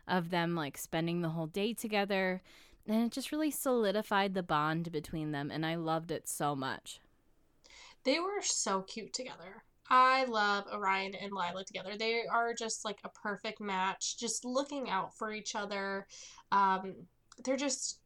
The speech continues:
Speaker 2: so cute. And, like, when she has the heat spike and he's there for her doing, you know, naughty things for her, and she just feels safe with him. Um, and I'm glad that she had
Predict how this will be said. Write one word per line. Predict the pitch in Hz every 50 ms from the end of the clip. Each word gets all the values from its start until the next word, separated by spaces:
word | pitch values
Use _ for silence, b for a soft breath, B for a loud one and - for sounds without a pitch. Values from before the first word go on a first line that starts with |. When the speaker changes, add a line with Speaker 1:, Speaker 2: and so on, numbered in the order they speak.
| _ _ _ _ _
Speaker 2:
so | - - - 226 220 214 202
cute. | - - - - 202 185 170 - -
And, | 226 233 233 226 226
like, | 208 208 208 208 -
when | 226 220 214 214 214 214
she | 208 - - 240 233 226
has | 208 214 208 202 202 208 208 208 202 - -
the | -
heat | 214 202 - - 220 220 226 202 -
spike | - - - 240 220 214 208 214 214 - 233
and | 208 190
he's | 196 220 214 208 202 -
there | 190 185 190 196 202
for | - - 202 214 214
her | - 220 214 214 208 208 208 208 208 214 208 -
doing, | 226 220 214 214 208 208
you | 214 214 208
know, | 208 208 202 202 202 202 202 B B B B B B B B B _
naughty | 202 202 196 196 202 214 214 214 214 214 214
things | - 226 226 220 226 226 220
for | - 226 220 226
her, | 226 240 220 214 214 214 214 214
and | 214 220 214
she | - - 247
just | 285 269 - -
feels | 370 370 370 311 - -
safe | - 220 226 220 220 -
with | 220 190 185 -
him. | - - 226 233 240 240 220 233 -
Um, | 233 226 220 214
and | 220 220
I'm | 220 220 226
glad | 220 226 220 220 220
that | 233 226 -
she | - 254 233 226
had | - 202 185 190